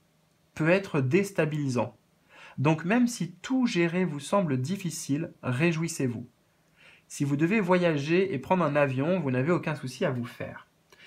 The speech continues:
Donc comment le réaliser ? Eh bien, on voit que quelque part, il n'y a rien à faire. C'est, c'était dit, ne rien avoir à faire peut être déstabilisant.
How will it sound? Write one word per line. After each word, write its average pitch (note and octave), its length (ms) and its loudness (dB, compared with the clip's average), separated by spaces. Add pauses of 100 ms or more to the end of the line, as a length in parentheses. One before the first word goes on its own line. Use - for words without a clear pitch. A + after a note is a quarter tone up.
(240)
Donc C3 220 0
comment A3 280 4
le G3 120 4
réaliser ? D3 800 -2 (160)
Eh C#3+ 100 0
bien, D3 380 0
on D3 60 -2
voit F3+ 180 2
que - 120 -8
quelque C3 220 -6
part, F#3 180 0
il D3 40 0
n'y C3 40 2
a A#2+ 60 0
rien D3 280 0
à B2+ 100 0
faire. G3 260 -2
C'est, C3+ 140 -8
c'était C3 280 -4
dit, F3+ 140 -4
ne C3 100 -2
rien E3 240 0
avoir D3+ 280 0
à C3+ 80 0
faire E3 360 -4
peut C#3 120 -2
être D3 260 -2
déstabilisant. C3 760 -4